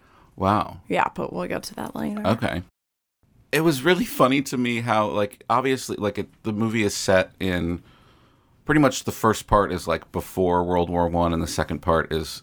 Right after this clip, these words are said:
Speaker 1: after World War One, but they don't really talk about the war at all.
Speaker 2: I had a hard time realizing, like, what time period it was set in.
Speaker 1: Because everyone else is, like, dressed for the era, but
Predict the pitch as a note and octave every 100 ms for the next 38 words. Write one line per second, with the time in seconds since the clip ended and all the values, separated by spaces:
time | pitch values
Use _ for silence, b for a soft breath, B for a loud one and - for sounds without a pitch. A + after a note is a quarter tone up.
0 | - - - F2 D2+ D#2+ D2 D2 A#1+ D2
1 | A#1+ C#2+ F2+ F2 F2 G#2+ - G#2 F#2 F2+
2 | - - - F#2 F2 - D2 D#2 D2+ D#2+
3 | - - b b b - F2 D#2+ D#2+ D#2
4 | B1+ G1+ G1+ G1+ - G2 - - b b
5 | b - D4+ G4+ B4 A4 D#4+ B3 A3 G#3
6 | G3 - F#3+ F#3 G3 F#3+ F#3 F3 - _
7 | _ _ _ _ - _ _ _ _ G3+
8 | G#3 G3+ G3 F#3+ F#3+ F#3+ F#3+ F3 F3+ F#3
9 | F3+ F#3+ F#3+ F#3+ - _ _ _ _ -
10 | - F#3 F#3 F#3 G3 F3+ E3 D#3 F3 F3
11 | F3 F3+ G3+ - B3+ C4 D4+ D#4+ F4 F4
12 | C#3 D3+ C#3+ E3+ F#3+ D#3 A#2 C3+ - G2+
13 | G2+ F2 - - - G#2+ G#2+ - - F#2
14 | F#2 F#2 F#2 F2 D#2+ E2 - F#2+